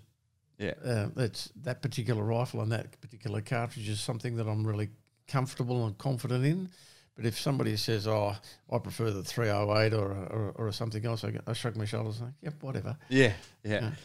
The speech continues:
Speaker 1: You're not fixed, hardened, fa-,
Speaker 2: Yeah.
Speaker 1: hard and fast to
Speaker 2: No,
Speaker 1: it.
Speaker 2: I, I, I don't believe there's any magic in it. Um, yes, there are some basically sound engineering and technical issues as to you would, wh-, why you would wanna go down that way. But I think it's a little bit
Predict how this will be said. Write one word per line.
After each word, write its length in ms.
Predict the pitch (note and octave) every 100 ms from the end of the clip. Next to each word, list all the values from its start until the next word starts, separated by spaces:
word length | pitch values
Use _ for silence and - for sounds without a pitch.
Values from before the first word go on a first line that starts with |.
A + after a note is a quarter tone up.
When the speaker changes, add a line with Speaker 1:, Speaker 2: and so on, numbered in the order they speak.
| -
Speaker 1:
You're 120 | A2
not 180 | G#2+ -
fixed, 320 | - G#2 -
hardened, 360 | A2 G2+ F#2+ G2
fa-, 100 | G#2 A#2+
Speaker 2:
Yeah. 80 |
Speaker 1:
hard 240 | B2 G2+ G2
and 100 | G#2
fast 420 | - G2+ G#2+ -
to 80 | C#3+
Speaker 2:
No, 80 | C#3 B2+ A#2
Speaker 1:
it. 280 | B2+ G#2+
Speaker 2:
I, 100 | - A2+
I, 60 | - - - A2+ -
I 60 |
don't 200 | F3 E3+
believe 320 | C#3+ C3+ C#3+ A#2
there's 200 | B2 B2
any 180 | B2
magic 680 | G#2+ G#2+ A2+ B2+ C3 B2+ -
in 160 | - G#2
it. 140 | G#2 - - -
Um, 200 | F2+ -
yes, 480 | A#2+ C3 C3 D3+ D3+
there 140 | B2+
are 60 | B2+
some 200 | - B2
basically 640 | G#2+ D3 D3 - - B2+ G2
sound 540 | - A#2 A#2 A2+ A2
engineering 600 | - A#2+ A2 A2 G#2+ G#2+ F#2+
and 120 | F#2
technical 460 | B2 - G#2+ G2+
issues 340 | G#2 - G#2+ G#2
as 160 | G2 -
to 80 | G#2+
you 120 | G2
would, 160 | G2 - -
wh-, 360 | E2 F2+ -
why 220 | - A#2 A#2+
you 140 | G#2+
would 140 | F#2+ F#2+
wanna 180 | G2
go 160 | F#2+ G2
down 220 | G2 G2
that 180 | G2 -
way. 280 | G#2+ A#2 B2+ - - - _ _
But 100 | A2+
I 80 | A#2
think 280 | - C#4+ D4
it's 220 | D4 -
a 60 | B2+
little 320 | B2 A#2+ A#2
bit 220 | A2+ A2